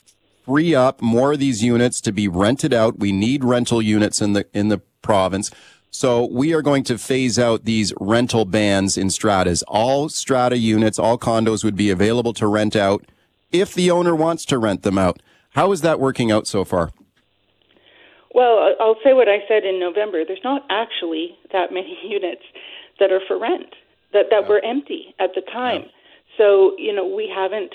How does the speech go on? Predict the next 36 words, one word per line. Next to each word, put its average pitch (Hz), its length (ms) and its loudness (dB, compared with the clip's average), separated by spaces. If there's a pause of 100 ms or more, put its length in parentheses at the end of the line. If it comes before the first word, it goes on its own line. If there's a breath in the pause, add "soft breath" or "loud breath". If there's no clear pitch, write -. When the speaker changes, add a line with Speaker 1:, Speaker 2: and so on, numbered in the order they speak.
(100)
Speaker 2:
you 214 80 -8
know, 190 100 -2
I'm 214 120 -2 (180)
still, 220 540 0
I'm 180 140 -8 (200)
still 202 240 0
getting, 185 540 -2
um, 160 580 -12
emails 190 400 -8
and 175 120 -10
messages 175 420 -10
from 170 80 -12
people 170 300 -10 (100)
saying, 180 380 -8 (340 loud breath)
"We 180 80 0
don't 180 220 0
understand 175 500 -8
this 160 140 -12
change. 196 420 -8
We 185 80 -6
don't 170 180 -10
have 170 140 -14
a 170 60 -18 (120)
single 165 380 -6
empty - 240 -16
unit. 208 420 -8
We 165 120 -10
didn't 160 400 -14
then, 190 280 -4
we 170 120 -8
don't 139 280 -12
now. 170 380 -4 (540 loud breath)
Uh, 156 340 -8
you - 140 -4
know, 160 100 -8
why, 156 540 -6